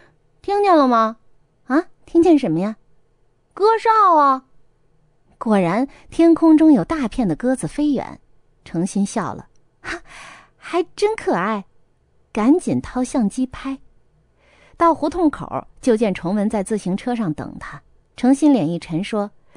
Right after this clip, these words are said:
，“你直接去店里就行了。”崇文说骑猛了，蹬到他身边问，“刚才那人谁啊？”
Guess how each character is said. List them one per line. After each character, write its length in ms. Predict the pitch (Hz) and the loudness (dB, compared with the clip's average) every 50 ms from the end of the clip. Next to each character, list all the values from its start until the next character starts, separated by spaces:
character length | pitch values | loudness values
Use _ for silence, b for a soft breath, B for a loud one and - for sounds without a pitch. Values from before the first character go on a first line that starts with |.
| b b b b b b b b _ - | b b b b b b b b _ -8
，“你 100 | - 190 | -8 -6
直 140 | - - 233 | -4 -4 -4
接 140 | 285 311 | -2 -2
去 100 | 294 294 | -2 -2
店 180 | 269 285 262 220 | -2 -2 -2 -2
里 80 | 180 151 | -4 -4
就 120 | - 151 | -6 -6
行 260 | 151 - 147 139 143 | -8 -8 -8 -8 -8
了。” 100 | 143 151 _ _ _ _ _ _ _ _ _ _ _ _ _ _ _ _ _ _ - | -10 -14 _ _ _ _ _ _ _ _ _ _ _ _ _ _ _ _ _ _ -2
崇 180 | - 254 294 | 2 4 4
文 140 | 330 330 330 | 6 4 4
说 180 | 294 339 349 330 | 2 0 -2 -2
骑 220 | - - 269 285 | -2 0 2 4
猛 240 | 320 277 165 - - | 4 2 2 -2 -10
了， 180 | - 135 147 160 b b b b b b | -12 -14 -14 -14 b b b b b b
蹬 160 | 311 302 320 | 0 2 2
到 100 | 320 254 | 2 0
他 140 | 247 254 269 | -2 -4 -4
身 220 | 269 - 294 294 | 0 2 2 2
边 200 | 302 311 302 311 285 | 2 2 0 0 0
问 160 | 254 165 127 _ _ _ _ _ _ _ _ _ _ _ _ _ _ _ _ _ _ - | -2 -4 -4 _ _ _ _ _ _ _ _ _ _ _ _ _ _ _ _ _ _ -8
，“刚 160 | - 233 247 | -4 -2 0
才 220 | 220 190 196 214 | 0 0 -2 -4
那 140 | 233 269 196 | -4 -4 -4
人 120 | 185 208 | -4 -4
谁 240 | 214 - - 113 123 | -6 -6 -10 -8 -8
啊？” 220 | 160 180 - - | -8 -8 -8 -10